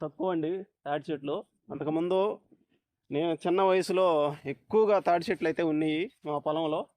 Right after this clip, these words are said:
మొత్తం పొలంలో చిక్కగా తాడి చెట్లు అయితే ఉన్నాయి. ఆ తాడి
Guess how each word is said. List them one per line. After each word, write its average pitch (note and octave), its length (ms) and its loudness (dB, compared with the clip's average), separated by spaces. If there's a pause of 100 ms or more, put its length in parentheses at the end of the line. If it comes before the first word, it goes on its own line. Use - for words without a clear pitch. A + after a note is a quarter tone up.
(420)
మొత్తం D#3+ 280 -8
పొలంలో D#3 680 -2 (140)
చిక్కగా F#3+ 420 -2
తాడి E3 340 0
చెట్లు D#3+ 160 -2
అయితే D3+ 140 0
ఉన్నాయి. D3 420 0 (840)
ఆ D3+ 180 2
తాడి E3+ 320 0